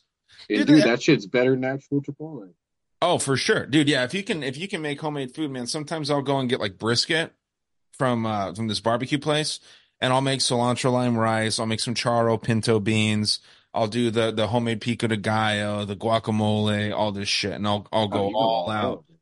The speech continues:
Speaker 2: with brisket bowls, and it's the shit.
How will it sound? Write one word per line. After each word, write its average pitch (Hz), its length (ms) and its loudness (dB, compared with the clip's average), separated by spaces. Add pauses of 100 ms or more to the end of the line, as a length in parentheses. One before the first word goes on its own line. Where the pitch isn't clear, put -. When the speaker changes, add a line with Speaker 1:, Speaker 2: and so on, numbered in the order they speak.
Speaker 2:
with 104 220 -2
brisket 107 520 0
bowls, 76 500 -6
and 113 140 -2
it's 123 240 0
the 92 140 -4
shit. - 560 -2